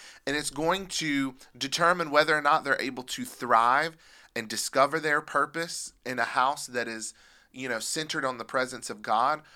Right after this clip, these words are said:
or whether or not they're gonna struggle with their identity going into their teen years. And it's particularly important in this day and age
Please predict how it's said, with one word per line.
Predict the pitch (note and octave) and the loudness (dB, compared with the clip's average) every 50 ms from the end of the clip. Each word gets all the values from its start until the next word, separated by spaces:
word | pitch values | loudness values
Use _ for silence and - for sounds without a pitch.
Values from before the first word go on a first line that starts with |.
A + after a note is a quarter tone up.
| - - - | -20 -8 -4
or | A2+ B2 | -4 0
whether | C#3 D#3+ F3 F#3+ | 0 0 0 2
or | F#3 | 2
not | F3+ F3 F3 | 2 2 2
they're | - E3+ | 0 -2
gonna | D3+ D#3 C3+ C3+ | -2 -2 -2 -2
struggle | - - - D#3 D3+ D3 D#3+ D#3 | -4 -2 2 2 2 2 2 -2
with | C#3+ C#3 B2+ | -4 -2 0
their | C3 B2 - | 2 4 4
identity | - A#2+ A#2 A#2 A2 A#2+ C3+ D#3 D3+ C#3+ - A#2+ G#2+ | 4 4 2 0 -2 -8 -10 -10 -10 -10 -12 -12 -10
going | G#2+ C3 A#2+ B2 B2 A#2+ | -8 -6 -6 -6 -6 -8
into | A#2+ A2+ A2 - | -12 -12 -12 -12
their | A2 G#2+ G#2 G#2 | -10 -8 -8 -8
teen | G2+ - - B2+ B2 C3 B2+ | -10 -12 -12 -12 -14 -14 -16
years. | A2+ F#2+ D#2+ C2+ C2 - - - - - - - - - - - _ - | -14 -14 -14 -14 -14 -14 -16 -18 -18 -20 -20 -20 -20 -20 -20 -12 _ -2
And | C#3+ C#3 | -2 0
it's | C#3 C#3 - | -2 -4 -6
particularly | - - C#3+ C#3 - _ - - - A3+ A3+ - A#3+ A3+ A3 G3+ F3+ D#3+ C#3 C3+ B2+ B2+ - | -8 -8 -10 -10 -10 _ -6 -4 -4 -4 -2 -2 -2 0 0 2 0 0 0 -2 -4 -4 -8
important | B2+ B2 A2+ - - D3+ C#3+ C3+ B2 G#2+ - - - - | -10 -10 -12 -10 -6 -2 -2 0 0 -2 -4 -6 -10 -10
in | B2 A#2+ A#2+ A#2 A#2 | -8 -8 -8 -12 -4
this | - E3+ F#3 G3+ F#3+ - - | 0 2 2 2 0 -2 -4
day | - D#3+ C#3+ C#3+ C#3+ | -4 -4 -2 -2 -4
and | C3 - - | -6 -6 -4
age | - D3 E3+ E3 C#3 A2+ A2+ A2 - | -4 -4 -4 -4 -4 -6 -8 -12 -14